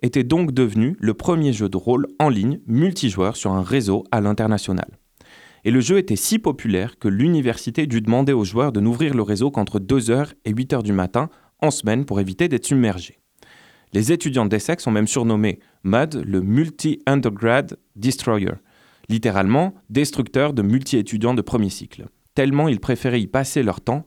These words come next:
plutôt que de s'attarder sur leurs études. À la suite de ce mud, qui a rétrospectivement été baptisé Essex mud ou mud un, d'autres mud ont créé, ont été créés et le genre a gagné en popularité aux États-Unis dans les années quatre-vingts.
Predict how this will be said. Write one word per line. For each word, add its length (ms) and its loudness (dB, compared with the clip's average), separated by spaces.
plutôt 260 -2
que 100 -6
de 40 -18
s'attarder 400 0
sur 140 -2
leurs 220 0
études. 320 -12
À 80 2
la 100 4
suite 240 -2
de 80 2
ce 160 0
mud, 540 0
qui 120 -4
a 120 2
rétrospectivement 840 0
été 220 0
baptisé 580 -2
Essex 400 -2
mud 460 0
ou 100 0
mud 380 0
un, 200 -2
d'autres 360 2
mud 220 4
ont 100 2
créé, 360 -2
ont 140 4
été 200 0
créés 480 -2
et 60 0
le 120 4
genre 180 2
a 60 0
gagné 240 2
en 80 0
popularité 600 0
aux 100 0
États-Unis 520 -2
dans 80 0
les 160 0
années 200 -2
quatre-vingts. 380 -6